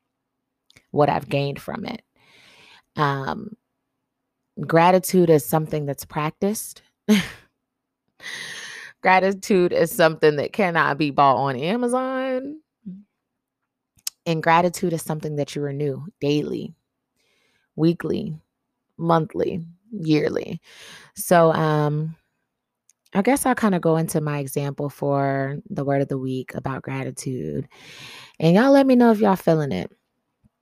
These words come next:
So w-, with me still being unemployed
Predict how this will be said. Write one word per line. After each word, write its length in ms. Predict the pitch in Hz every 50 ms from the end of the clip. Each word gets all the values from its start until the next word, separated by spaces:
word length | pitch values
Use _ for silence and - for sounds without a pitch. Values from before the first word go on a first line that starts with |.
| _ _ _ _ _ _ _ _ _ _ _ _ _ _ _ _ _ _ _ _ _ _ _ - - _ _ _ _ - - - - - _ _ _ _ _ _ _ -
So 640 | - - - 175 165 165 165 160 160 160 156 - -
w-, 240 | - 170 160 - - _ _ _
with 340 | - 165 151 185 214 220 -
me 180 | 247 233 226 214
still 300 | - - - 170 165 156
being 240 | 160 156 151 147 -
unemployed 960 | - 143 139 139 139 117 - 135 127 123 123 123 123 123 123 127 123 165